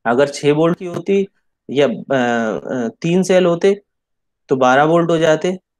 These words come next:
तीन सेल होते तो छः वोल्ट हो जाते, है ना। अब ये कितने, छः वोल्ट है, तो बारह वोल्ट हो गए, है ना। यानी कि मेरा कहने का मतलब ये है,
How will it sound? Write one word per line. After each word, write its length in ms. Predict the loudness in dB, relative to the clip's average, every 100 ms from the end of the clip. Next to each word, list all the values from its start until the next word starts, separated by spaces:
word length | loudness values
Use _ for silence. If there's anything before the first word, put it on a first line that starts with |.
| _ _ _ _ _ _ _
तीन 200 | -6 -4
सेल 200 | 0 2
होते 260 | 2 0 -2
तो 160 | -2 -6
छः 280 | -4 -2
वोल्ट 260 | 2 2 0
हो 60 | -4
जाते, 280 | -6 -6
है 60 | -4
ना। 200 | -4 -6 -10 _ _ _ -4
अब 140 | -2
ये 160 | -4 -4
कितने, 380 | -4 -2 -2
छः 280 | -4 0 2
वोल्ट 280 | 2 0 0
है, 180 | -4 -6 -8
तो 80 | -2
बारह 280 | -2 0
वोल्ट 320 | -4 -6 -12 -14
हो 80 |
गए, 140 | -14 -16
है 400 | -20 _ -10 -6
ना। 200 | -6 -8 _ _ _ _ _ -4
यानी 340 | 0 0 0
कि 100 | -2
मेरा 160 | -2 -2
कहने 320 | -2 0 0
का 80 | 0
मतलब 280 | -2 -4 -6
ये 300 | -6 -4 -4
है, 140 | -4